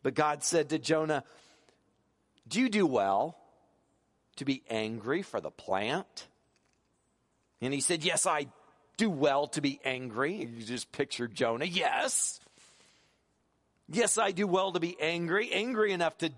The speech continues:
die." And the Lord said, "You pity the plant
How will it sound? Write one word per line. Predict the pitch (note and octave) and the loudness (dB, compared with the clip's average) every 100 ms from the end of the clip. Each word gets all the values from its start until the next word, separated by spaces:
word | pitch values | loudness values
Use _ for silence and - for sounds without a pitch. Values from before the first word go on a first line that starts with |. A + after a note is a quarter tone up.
| - | -2
die." | D3+ F3 A3 C3 C3 G3 B3+ D#3+ _ _ _ _ _ _ _ _ _ _ - | 0 2 2 2 0 -2 -4 -10 _ _ _ _ _ _ _ _ _ _ -14
And | A2 | -6
the | |
Lord | A2 B2+ B2 | 0 0 0
said, | - B2+ B2 A#2+ A#2+ _ _ _ | 0 2 2 0 -4 _ _ _
"You | - A2 C3+ | -10 -6 -6
pity | - - D#3 E3 F#3 | -8 -4 0 2 2
the | D#3 C#3 | 0 -2
plant | - - B2+ G#2+ E2+ - - | -2 -4 -2 -2 -6 -12 -18